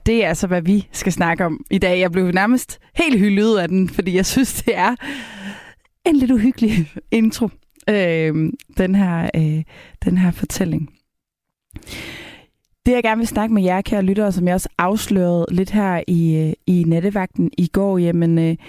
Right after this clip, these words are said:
det er altså, øh, hvad dit forhold er til det åndelige. Øh, er det noget, der lever videre i os, når det dør? Eller er du måske mere en, der tror på, at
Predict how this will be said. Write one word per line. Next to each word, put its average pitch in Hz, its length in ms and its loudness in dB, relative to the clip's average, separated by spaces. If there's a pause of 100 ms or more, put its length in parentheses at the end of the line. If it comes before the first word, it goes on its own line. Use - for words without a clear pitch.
(300)
det 226 140 2
er 190 240 0
altså, 185 500 -2
øh, - 360 -2 (100)
hvad 233 320 -2 (240)
dit 226 160 0
forhold 240 500 0 (140)
er 160 260 -4 (360)
til 190 180 0
det 165 140 0
åndelige. 156 440 0 (520)
Øh, 160 340 0 (220)
er 180 120 0
det 180 160 0
noget, 196 540 2 (180)
der 196 100 0
lever 175 260 0
videre 196 420 0
i 190 140 2
os, - 380 -8
når 190 120 0
det 165 200 -6
dør? 240 220 -2 (680)
Eller 202 200 2
er 185 40 0
du 180 100 0
måske 190 480 0
mere 202 300 2
en, 196 160 0
der 175 60 0
tror 190 340 -4
på, 175 320 -2
at - 440 -6